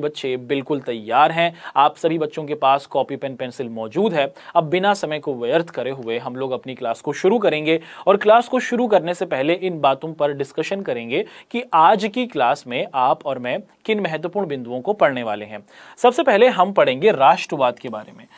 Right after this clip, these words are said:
सबसे पहले इसी के अर्थ को जानेंगे कि राष्ट्रवाद क्या होता है, राष्ट्रवाद से क्या तात्पर्य है,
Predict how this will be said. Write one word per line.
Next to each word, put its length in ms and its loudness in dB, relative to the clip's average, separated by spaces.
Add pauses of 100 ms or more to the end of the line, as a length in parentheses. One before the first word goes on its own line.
(180)
सबसे 260 -4
पहले 220 2
इसी 280 -6
के 100 -6
अर्थ 280 -2
को 140 -2
जानेंगे 380 -2
कि 140 -4
राष्ट्रवाद 640 0
क्या 120 2
होता 340 0
है, 140 -4
राष्ट्रवाद 480 -4
से 160 -14
क्या 200 -4
तात्पर्य 600 -6
है, 160 -6